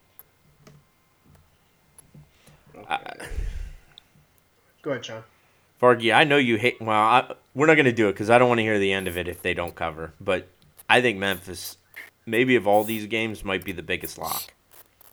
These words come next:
Speaker 1: I just, I just think we're losing, lo-, losing a couple points here. I, I really think if it, they would have struggled to cover,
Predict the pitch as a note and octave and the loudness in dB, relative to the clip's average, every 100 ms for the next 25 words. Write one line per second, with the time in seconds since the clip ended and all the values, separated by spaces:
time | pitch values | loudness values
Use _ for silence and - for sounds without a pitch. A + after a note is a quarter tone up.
0 | _ _ _ _ _ _ _ _ _ _ | _ _ _ _ _ _ _ _ _ _
1 | _ _ _ - _ _ _ F#3 F#3 G#3+ | _ _ _ -20 _ _ _ -6 -2 2
2 | F#3 G3+ - G#3 F3+ E3 E3+ E3+ D3+ - | 2 2 -2 0 2 4 4 2 -2 -12
3 | _ _ G3 F#3 F#3+ G3 F3+ E3+ F3 D3+ | _ _ -8 -8 -6 -6 -4 -2 -2 -2
4 | - D#3+ D3+ D3 A#2+ C#3 - - E3 E3 | -2 -2 -2 -6 -6 -8 -8 -4 -2 2
5 | F3+ E3+ E3+ D3+ - E3 D3 D3+ D3+ D3+ | 2 2 -2 -2 -4 -4 -4 -2 0 0
6 | D3+ C#3 C3 - - D#3+ D#3+ D#3 C#3 D#3 | 0 -2 -6 -10 -2 -2 -2 -4 -4 -4
7 | E3 E3+ | -2 -4